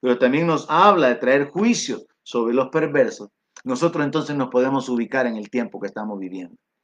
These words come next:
Y es que, como he mencionado ya anteriormente, cuando nosotros comprendemos los tratos de Dios y entendemos los tiempos de Dios, nos ubicamos y entonces podemos ayudar a otros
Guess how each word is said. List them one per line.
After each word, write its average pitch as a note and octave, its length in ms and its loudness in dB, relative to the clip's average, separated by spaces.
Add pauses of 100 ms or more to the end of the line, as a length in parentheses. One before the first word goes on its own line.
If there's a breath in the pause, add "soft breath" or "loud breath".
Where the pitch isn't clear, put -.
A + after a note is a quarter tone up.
(1300)
Y B2 160 2
es D#3+ 140 0
que, F3 420 4 (400)
como C3+ 380 0
he C#3+ 100 0
mencionado D3+ 640 2
ya D#3+ 180 4
anteriormente, D#3+ 760 0
cuando C3+ 240 0
nosotros D3 400 -4
comprendemos F3 640 -2
los A#2+ 200 -4
tratos C#3+ 380 2
de F#3+ 120 2
Dios F#3+ 580 2 (720)
y B2 140 -2
entendemos C3+ 520 4
los C3 280 2
tiempos E3+ 440 2
de G3 80 4
Dios, F3+ 200 2
nos C3+ 180 -2
ubicamos F#3 720 -2 (200)
y C3+ 80 -4
entonces D3 320 -6
podemos C#3 360 0
ayudar B2+ 320 -2
a A#2+ 80 2
otros C#3 480 -4